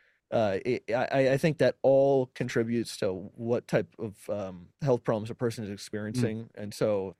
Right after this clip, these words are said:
Speaker 1: uh, like Hans Selye also said, every stress leaves a scar. Um,
Speaker 2: Mm.
Speaker 1: a-, and so it, it's kinda like y-, your health problem is like, uh, death by a thousand cuts over a long
Speaker 2: Yeah, yeah,
Speaker 1: period
Speaker 2: yeah.
Speaker 1: of time,
Speaker 2: Yeah, it
Speaker 1: you
Speaker 2: didn't,
Speaker 1: know?
Speaker 2: you didn't take, you know, one year to get here. It's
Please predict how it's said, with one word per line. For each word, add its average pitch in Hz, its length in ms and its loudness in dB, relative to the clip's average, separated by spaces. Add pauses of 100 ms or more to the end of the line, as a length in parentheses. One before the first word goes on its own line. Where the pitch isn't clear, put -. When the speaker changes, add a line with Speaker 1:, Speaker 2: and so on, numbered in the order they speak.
Speaker 1:
uh, 95 200 -6 (180)
like 147 140 0
Hans 160 260 0
Selye 147 220 6
also 139 220 0
said, 127 200 2
every 123 460 0 (400)
stress 135 440 0
leaves 131 200 0
a 107 60 -8
scar. 120 460 0 (240)
Um, 104 360 -6
Speaker 2:
Mm. 131 220 2
Speaker 1:
a-, 117 320 -2
and 123 80 -4
so 127 200 2 (200)
it, 147 220 -2
it's 143 100 -2
kinda 170 160 2
like 143 400 2
y-, 139 180 -6
your 139 220 2
health 139 260 0
problem 151 380 2
is 127 240 -4
like, 117 240 0
uh, 101 340 -4
death 123 280 -2
by 120 140 2
a 107 60 0
thousand 107 440 -4
cuts - 360 -8
over 120 280 -2
a 107 80 0
long 107 160 0
Speaker 2:
Yeah, 131 60 8
yeah, 120 180 4
Speaker 1:
period 110 320 -2
Speaker 2:
yeah. 110 60 -8
Speaker 1:
of 110 40 -8
time, 104 220 -8
Speaker 2:
Yeah, 135 80 4
it 135 100 2
Speaker 1:
you 165 60 6
Speaker 2:
didn't, 147 100 2
Speaker 1:
know? - 80 -8
Speaker 2:
you 151 120 4
didn't 131 260 4 (140)
take, - 300 2 (500)
you 117 100 2
know, 110 180 2
one 120 220 4
year 110 140 4
to 110 60 0
get 104 200 2
here. 104 200 0
It's - 360 -10